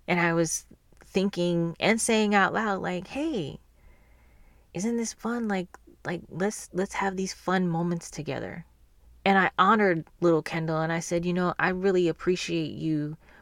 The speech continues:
for keeping me safe. You were holding this together for so long by yourself. And now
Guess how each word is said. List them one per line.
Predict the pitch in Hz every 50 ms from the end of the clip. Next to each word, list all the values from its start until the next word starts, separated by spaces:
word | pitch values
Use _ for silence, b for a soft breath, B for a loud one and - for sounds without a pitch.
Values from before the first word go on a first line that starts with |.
| b b b b _ -
for | - 180
keeping | 165 - - 190 175 - 170 165 160
me | 160 156 147
safe. | - - - 135 127 - - - - - - - _ _ _ _ - _ - - - -
You | - 151 175 190
were | 185 165
holding | - - - - 180 180 180 185 170 165 151 147 151
this | 156 147 151 - - - - - _ - -
together | - - 160 127 135 - 139 143 156 151 151 123 - - - - _ _ - - _ _ _ _ - - _ _ _ _ - - - _ - - _ _ -
for | - - 151
so | - - - - - - 175 170 170 170 170 160
long | 160 170 165 156 - - - 147 143 -
by | - 139 143 151
yourself. | 156 151 151 147 - - - 147 131 117 - - - - - - - _ _ _ _ _ - b b b b b -
And | - 160 151 160
now | 175 175 180 175 175 175 175 156